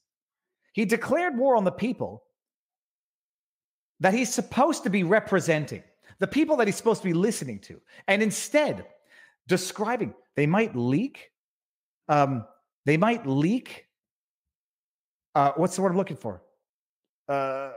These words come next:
wh-, what is the word I'm looking for, people? What are they, what is the word there? They might leak <laughs> operational plans to protesters. 'Cause you got, on the one hand,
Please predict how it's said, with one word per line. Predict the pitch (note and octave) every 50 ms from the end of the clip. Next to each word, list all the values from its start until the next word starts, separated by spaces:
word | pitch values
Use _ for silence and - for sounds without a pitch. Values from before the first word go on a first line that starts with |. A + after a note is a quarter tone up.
| - - -
wh-, | C3 C3 C#3+ -
what | C#3+ G3 F#3+
is | E3+ C3
the | D#3+
word | D#3 D#3
I'm | D3 D3
looking | D#3 C#3 D3 A#2+
for, | - A#2+
people? | G2+ - G2+ F#2 - G#2 G2 - _ _ _ _ _ _ _ _ _ _ _ _ _ -
What | E3+ G#3
are | G#3+
they, | A#3 A3+
what | F3+ G3+ A3
is | G3
the | F#3+ F#3+
word | G3+ G#3 G3
there? | A3 A#3
They | A#3+ B3 G#3 - - G3
might | F#3+ G#3+ B3 B3 A#3+ F3+
leak | F3 F3+ G3 A3 B3+ A#3+ - - - - _ _ _ _ _ _ _ _ _ _ _ _ _ _ _ _ _ _ _ _ _ _ _ _ _ _ _ _ _ _ _ _ - -
<laughs> | A#3+ D#3 - - _ _ _ _ _ _ _ _ _ _ _ _ _ _ - - - - _ -
operational | A3 C4+ C4 - A#3 G#3 G#3 A3 B3+ A#3 - - F#3 D#3+
plans | C3 - - D3 C3 A#2 G#2+ G2+ F#2+ - -
to | - E3
protesters. | - - - G3+ A3 G#3 - - G#2 - - - F#2 E2+ - _ _ - - - -
'Cause | G#3 E3+ F#3
you | A#3+
got, | G#3 G3+ B3 B3+ C4 C4 C4 -
on | G3+ F#3+ G3 G3
the | F#3+
one | F3+ G#3+ B3+ C#4+ D4+
hand, | E4+ B3 C3+ B2 C3 E3+ F#3 -